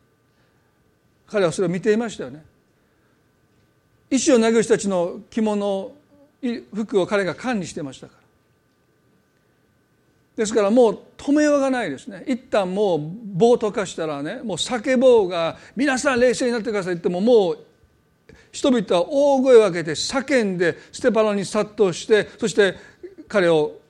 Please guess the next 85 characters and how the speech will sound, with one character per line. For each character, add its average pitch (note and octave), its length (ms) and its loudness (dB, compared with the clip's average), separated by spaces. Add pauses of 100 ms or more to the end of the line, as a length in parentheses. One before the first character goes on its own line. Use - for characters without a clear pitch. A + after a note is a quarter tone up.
石 G3+ 220 -4
打 F#3 100 -2
ち G3 100 -8
で F3 120 0
殺 F3+ 260 0
し - 60 -14
た D#3+ 100 -4
の D#3 120 -2
を - 220 -8 (260)
パ G3 120 -2
ウ E3 80 2
ロ D3+ 60 0
は C#3 40 -4
自 C3 120 -2
分 F#3 100 -2
の F3+ 60 -2
目 A3 120 0
で F#3+ 100 0
見 E3 120 -4
て G3 80 -6
い F#3 40 -4
ま F#3 120 -10
し - 60 -16
た D3 100 -10
か C3+ 100 -18
ら、 B2 80 -20
今 B3 220 -4
度 G#3 60 -2
は E3 60 -2
自 C#3 180 -6
分 B3 240 2
に B3 160 0 (400)
こ G#3+ 120 -2
の F#3+ 100 0
暴 G3 220 6
徒 F3+ 100 -2
が E3+ 80 -2
向 F#3 120 -4
か G3+ 100 -2
っ F#3+ 40 -2
て F3+ 100 -6
く E3+ 100 -4
る F3+ 100 -4
こ F#3 100 -4
と F3+ 80 -4
は F3 60 2
も E3+ 100 -2
う D#3+ 40 -2
時 E3+ 100 -8
間 F#3+ 160 -2
の F#3+ 80 -4
問 G3 180 -4
題 G3+ 140 -2
だ A3+ 120 0
と A3 100 -2
い G3 40 2
う F3 40 0
こ F3 100 -6
と F3+ 120 -6
で、 G3+ 120 -2
彼 G#3 200 -4
は F#3 100 0
も F#3+ 140 -4
う - 40 -12 (220)
こ G#3 140 -2
こ F3+ 160 -4
で D#3+ 80 -6
死 - 160 -6
を E3 80 -4
覚 F3 240 -18
悟 D#3 140 -14
し - 100 -20
ま B2+ 120 -20
し - 60 -20
た。 - 60 -20 (2000)
こ C#4 140 4
の C#4 100 8
先 B3 180 0
ほ C4+ 80 2
ど C4 80 4
読 C#4 100 6
ん B3+ 40 2
だ G#3 100 2
箇 G#3 200 -10
所、 D3+ 320 -6